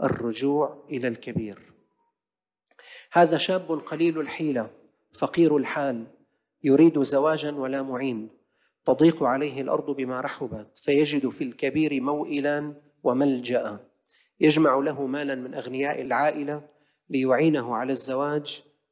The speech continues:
وليوسع عليه ما ضاق. إن وجود الكبير فضيلة في جوفها فضائل، كيف لا؟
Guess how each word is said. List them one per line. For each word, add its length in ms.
وليوسع 720
عليه 480
ما 160
ضاق. 540
إن 140
وجود 340
الكبير 460
فضيلة 920
في 260
جوفها 600
فضائل، 680
كيف 280
لا؟ 540